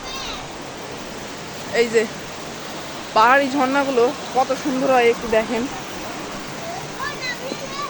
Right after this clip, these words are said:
আমরা যদি গোসল করতাম তাহলে হয়তো আরো ভালো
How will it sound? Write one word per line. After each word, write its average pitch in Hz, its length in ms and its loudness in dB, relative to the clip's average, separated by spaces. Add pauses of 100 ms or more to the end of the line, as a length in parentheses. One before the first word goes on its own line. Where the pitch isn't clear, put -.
(1800)
আমরা 214 220 0
যদি 247 200 2
গোসল 240 300 0
করতাম 240 300 0 (260)
তাহলে 240 180 4 (140)
হয়তো 220 300 4 (340)
আরো 190 200 0
ভালো 220 120 2